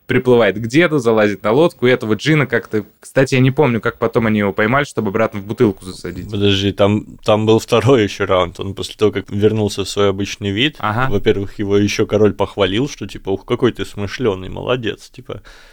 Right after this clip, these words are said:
Speaker 2: Ну, так он подумал, что он сам догадался. Вот. А, а после этого,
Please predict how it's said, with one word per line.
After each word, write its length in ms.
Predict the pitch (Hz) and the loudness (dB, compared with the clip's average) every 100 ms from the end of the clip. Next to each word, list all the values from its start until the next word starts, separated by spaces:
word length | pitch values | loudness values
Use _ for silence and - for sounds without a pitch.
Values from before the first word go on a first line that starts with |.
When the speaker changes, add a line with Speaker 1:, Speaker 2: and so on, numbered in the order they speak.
| - _ - | -20 _ -8
Speaker 2:
Ну, 80 | 120 | 0
так 140 | 113 104 | 2 2
он 120 | 98 | 2
подумал, 300 | 110 104 98 | 0 0 -2
что 160 | - | -6
он 60 | 98 | -8
сам 240 | - 95 | -4 -2
догадался. 460 | 92 92 87 95 - - - - - - - | -2 -6 -8 -12 -16 -20 -20 -20 -20 -20 -18
Вот. 340 | - 101 87 - | -4 0 0 -2
А, 680 | - 98 98 98 98 95 85 | -4 2 4 4 6 4 4
а 80 | 90 | 2
после 340 | 110 - 110 | 0 0 2
этого, 800 | 123 151 139 117 107 98 92 78 | 2 2 2 4 4 4 2 -2